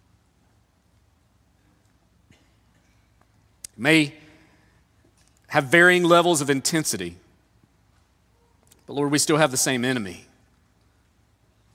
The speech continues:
We still have opposition that occurs in, in this life. And Lord, the, the fact is, if we're not facing opposition at some point in our life, that I'm not sure that, that we're giving ourselves to what you've called us to.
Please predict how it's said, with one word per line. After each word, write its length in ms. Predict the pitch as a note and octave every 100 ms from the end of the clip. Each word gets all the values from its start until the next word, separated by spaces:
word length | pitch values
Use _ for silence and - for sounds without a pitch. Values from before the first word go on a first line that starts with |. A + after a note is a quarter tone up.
| _ _ _ _ _ _ _ _
We 80 | A#2
still 200 | - D#3+
have 380 | D#3+ D#3+ C3+ - - - - - _ _
opposition 680 | C#3+ E3 D#3 A#2 D#3+ - B2+
that 140 | A#2+ A#2+
occurs 560 | - F3+ E3 D3 A#2
in, 200 | C3 B2+ -
in 160 | C3+
this 220 | C3+ D3 D#3
life. 200 | D3+ C#3+
And 100 | D#3
Lord, 220 | E3+ C#3+
the, 100 | D3
the 180 | E3 D3+
fact 260 | E3 E3+
is, 120 | D#3+
if 100 | C#3
we're 100 | D#3
not 200 | E3+ E3+
facing 400 | - D#3+ D#3+ E3+
opposition 520 | D#3+ D3+ C#3+ D3+ D3+ C3+
at 80 |
some 220 | C3 D#3+ D3
point 200 | D#3+ C#3+
in 40 |
our 80 | C3+
life, 180 | D3 C3+
that 160 | C3 - - - _
I'm 120 | B2+
not 180 | C#3+ D#3+
sure 360 | - E3 E3 D#3
that, 380 | C3 B2+ D3 D3
that 100 | C#3
we're 140 | C3+
giving 280 | B2 D3+ D3+
ourselves 480 | C3+ - C#3+ C3+ -
to 100 | B2+
what 180 | C3+
you've 160 | C3+ C3
called 240 | F#3 G3+
us 280 | A3 - -
to. 200 | - F3+